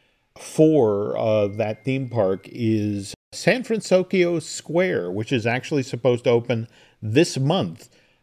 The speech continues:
on August thirty-first. And the gift shop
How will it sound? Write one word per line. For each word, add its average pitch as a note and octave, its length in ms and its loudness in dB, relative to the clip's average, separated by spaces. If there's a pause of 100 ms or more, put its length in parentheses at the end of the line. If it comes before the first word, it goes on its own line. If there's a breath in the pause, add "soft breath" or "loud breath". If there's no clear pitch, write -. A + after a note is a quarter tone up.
on B2+ 200 2
August A#2 320 2
thirty-first. B2 880 0 (400)
And B2+ 760 0 (200)
the C#3 260 6
gift C3+ 540 2
shop F2+ 640 -4